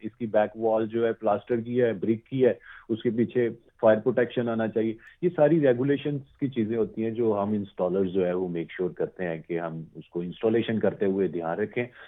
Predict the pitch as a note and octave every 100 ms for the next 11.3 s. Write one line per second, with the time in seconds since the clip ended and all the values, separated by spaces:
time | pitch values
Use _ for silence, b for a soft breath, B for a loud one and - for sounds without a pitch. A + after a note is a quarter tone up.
0 | B A2+ - A2 A2+ A2 G#2 - F#2+ A2
1 | G#2 G2 G2+ - G2+ G2+ F2+ G2+ G2 F#2+
2 | G2 G2+ F#2+ F#2+ F2 - F2+ F2+ F2+ F#2+
3 | E2+ F2 F#2+ E2+ E2 F#2 E2+ D#2+ F2 -
4 | - - D#3+ D#3+ - D#3+ F3 B2 A#2 A2+
5 | C#3+ D#3+ D#3+ E3 A2+ A#2+ C#3 C3 G#2+ -
6 | A2+ G2 F2+ F2 F2+ F2+ E2+ D2+ - C#2
7 | D2+ - D#3+ - D#3+ E2 - b - C3+
8 | F3+ - b - C#3 C#3+ D3+ C#3+ C3+ C3+
9 | - B2+ A#2+ A#2 A2 A2 G#2+ A2 A2 G#2
10 | G#2 G2 G2+ F#2+ G2 G2 F#2+ - b b
11 | _ F#2+